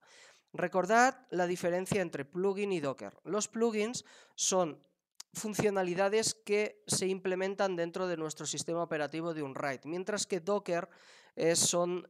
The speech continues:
contenedores de aplicaciones externas que no pertenecen al, al entorno de un raid.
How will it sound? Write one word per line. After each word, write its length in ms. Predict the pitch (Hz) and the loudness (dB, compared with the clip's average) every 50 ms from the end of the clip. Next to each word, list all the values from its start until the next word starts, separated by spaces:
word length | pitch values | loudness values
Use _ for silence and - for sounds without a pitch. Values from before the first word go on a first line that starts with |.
| - - | -12 -4
contenedores 960 | - 165 160 160 156 165 160 160 160 156 160 180 180 175 165 165 175 175 - - | -2 -2 -2 -2 -2 -2 -2 0 0 2 4 4 4 6 4 4 2 2 0 0
de 140 | 160 151 | 0 0
aplicaciones 760 | 143 139 160 160 151 - 147 - - 180 180 185 190 180 - | 0 0 -2 -4 -2 -2 -2 -2 -2 -2 -2 0 0 0 0
externas 720 | 170 - - - - 165 156 156 151 143 131 117 117 - - | 0 0 -2 -2 0 0 0 0 -2 -4 -6 -6 -6 -6 -6
que 140 | - 139 | -6 -6
no 220 | 143 147 160 160 160 | -4 -4 -4 -2 0
pertenecen 640 | 190 175 180 - 165 160 160 156 156 - 185 180 160 | -2 -2 0 -2 -2 -2 -2 -2 -2 -4 -2 -2 -2
al, 240 | 143 139 135 135 123 | -2 -2 -4 -4 -6
al 140 | 127 135 139 | -6 -6 -6
entorno 460 | 135 131 127 - 143 143 160 165 165 | -6 -8 -6 -6 -6 -4 -4 -6 -4
de 60 | 156 | -4
un 120 | 139 131 127 | -6 -8 -6
raid. 300 | - 127 117 87 - | -6 -6 -6 -8 -10